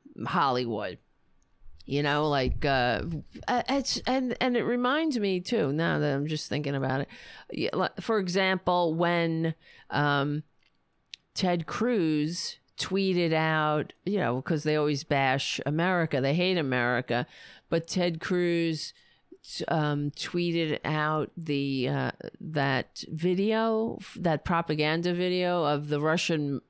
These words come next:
m-, military. Let me see. He insulted the woke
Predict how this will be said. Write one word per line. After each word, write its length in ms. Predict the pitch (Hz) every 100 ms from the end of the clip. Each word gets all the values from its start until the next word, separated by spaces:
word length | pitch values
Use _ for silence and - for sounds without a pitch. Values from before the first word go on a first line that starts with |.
| -
m-, 180 | 123 - - -
military. 840 | 117 156 170 208 226 220 226 247 _ _ - - - - _ _ _ _ - _ _ - - - - _ _ _ _ _
Let 160 | 175 147
me 120 | 139
see. 460 | - - - 143 - _ - - - _ - _ - - - - _ _ _ _ _ _ _ - - - - - - _ - - - - - _ - _ _ _ _ _ _ _ _ _ _ _ -
He 240 | 165 180
insulted 960 | 165 - - 165 165 - - 165 160 147
the 120 | 127
woke 840 | 123 135 151 160 156 - - -